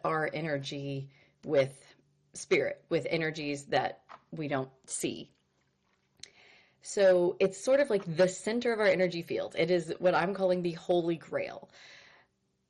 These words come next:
Another way of looking at this is it's just one point of focus. If you're a person that is trying to gain more self-awareness, if you are a person that is trying to get deeper in touch with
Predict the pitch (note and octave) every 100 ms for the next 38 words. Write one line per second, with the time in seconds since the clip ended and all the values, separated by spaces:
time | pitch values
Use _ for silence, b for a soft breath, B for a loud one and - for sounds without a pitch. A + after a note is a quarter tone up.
0 | - A#3 A#3+ C4 C#4+ C4 F3+ F#3+ A#3+ B3
1 | C4 B3 - G3 F#3 - G3 - C4+ -
2 | D#3 D3+ E3+ E3+ - D#3+ D3+ E3+ C#3 -
3 | B2 C#3 - D#3+ - - F3+ E3+ F3+ F3+
4 | F3+ E3+ E3 D#3+ D3+ - - D#3 D3+ D3
5 | D#3+ D3+ D3 C#3+ C#3+ - D3 C#3 - C#4
6 | C#4+ C4+ B3+ B3 A#3+ A#3 E3+ E3 D#3+ D3
7 | C#3+ - E3+ D3+ D3 C#3+ C#3+ C#3 - D3
8 | C#3+ C#3+ C#3 - C#3+ C#3 C#3 C#3 B B
9 | B B B B B B B B _ _
10 | _ - G#3 F#3+ F#3 F#3+ F3+ D#3+ D#3 -
11 | F#3 F#3 - E3 D3+ D3+ C#3+ C#3